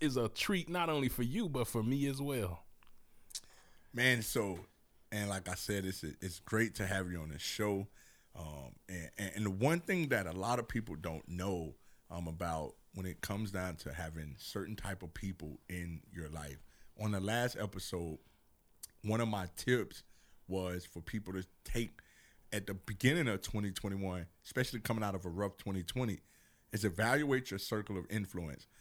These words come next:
Speaker 2: And that's the positive and the negative people. I think sometimes when we say evaluate your circle of influence, we think more negative, but you have to evaluate the positive people,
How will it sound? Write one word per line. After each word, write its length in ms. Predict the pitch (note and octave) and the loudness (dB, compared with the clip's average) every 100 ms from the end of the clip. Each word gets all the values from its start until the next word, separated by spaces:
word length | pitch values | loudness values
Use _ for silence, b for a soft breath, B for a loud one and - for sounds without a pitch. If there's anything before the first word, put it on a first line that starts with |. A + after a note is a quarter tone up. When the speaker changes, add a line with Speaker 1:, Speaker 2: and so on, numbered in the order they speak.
| b b - | b b 0
Speaker 2:
And 100 | A2 | 2
that's 200 | C3 - | 2 0
the 120 | - | -6
positive 520 | - B2+ A#2+ A2+ A2+ | 0 4 4 4 2
and 160 | B2 B2+ | 4 4
the 60 | A2 | 4
negative 380 | G2+ F#2 F2 | 2 0 -2
people. 280 | - F2+ D2+ | -4 -6 -6
I 100 | D2+ | -6
think 200 | - A2+ | -4 -4
sometimes 520 | - G#2+ A#2 A2 G#2 b b b - | -6 -2 0 0 -2 b b b -2
when 80 | A2 | 0
we 60 | |
say 180 | - G#2+ | 2 2
evaluate 540 | G#2 F2 G#2+ G#2+ F#2+ - | 2 2 2 2 0 -4
your 80 | |
circle 300 | - G#2+ G2 | -2 -2 -2
of 40 | - | -2
influence, 480 | A2+ A2+ A2 G2+ F#2+ | -2 0 -2 -2 -4
we 60 | |
think 260 | - A2+ F#2 | -4 -4 -2
more 140 | F2 | -2
negative, 520 | F2+ C3 C3 F#2+ E2+ b b b b b | 2 2 2 0 -4 b b b b b
but 220 | A#2+ A2 | 4 4
you 60 | B2 | 4
have 240 | B2+ A#2+ | 2 2
to 200 | A#2+ A2+ | 0 0
evaluate 520 | A#2+ G2 A2+ A#2 G#2 - | 0 2 4 4 2 -2
the 80 | |
positive 480 | - A#2+ C3 A2+ G#2 | -2 4 4 4 0
people, 360 | A2 G2 E2+ | 2 0 -2